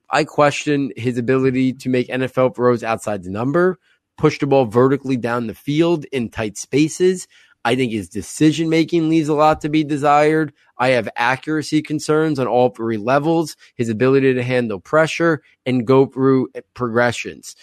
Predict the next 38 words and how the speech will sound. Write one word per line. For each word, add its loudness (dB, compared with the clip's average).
So 0
Lewerke's 2
gotta 4
take -4
some -6
great 0
steps -2
this -2
year 0
to 0
show 0
me 0
that -2
he -8
can -4
be -2
a -2
capable -4
backup -2
at -4
the -6
next -4
level 0
and -2
be 0
worthy 0
of -2
a -2
draft 0
pick 0
in -2
the -4
twenty -4
twenty -4
N -4
F -8
L -2
draft. -4